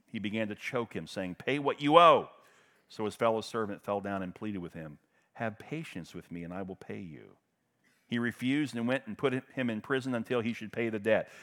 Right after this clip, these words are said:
And when his fellow servants saw what had taken place,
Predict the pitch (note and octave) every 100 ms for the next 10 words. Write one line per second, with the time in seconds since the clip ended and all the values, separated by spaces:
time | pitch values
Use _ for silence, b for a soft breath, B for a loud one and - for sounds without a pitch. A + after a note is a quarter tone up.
0 | B B G#2+ A2+ - C3 D3 D#3+ - C#3+
1 | B2+ A#2+ - C3+ D3 C#3+ B2+ A2+ C3+ C3
2 | A#2+ - B2 A#2+ A#2